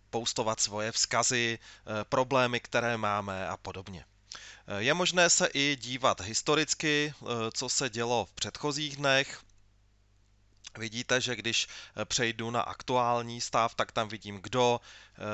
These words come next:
f-, si ten Team Room pustil, kdo z něj zase odešel. Eh, mohu tam, eh, dávat různé vzkazy, které ostatní vidí a podobně. Tak.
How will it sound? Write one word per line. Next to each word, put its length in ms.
f-, 400
si 320
ten 200
Team 160
Room 160
pustil, 540
kdo 220
z 60
něj 180
zase 300
odešel. 720
Eh, 100
mohu 340
tam, 640
eh, 40
dávat 420
různé 420
vzkazy, 800
které 440
ostatní 580
vidí 500
a 280
podobně. 540
Tak. 280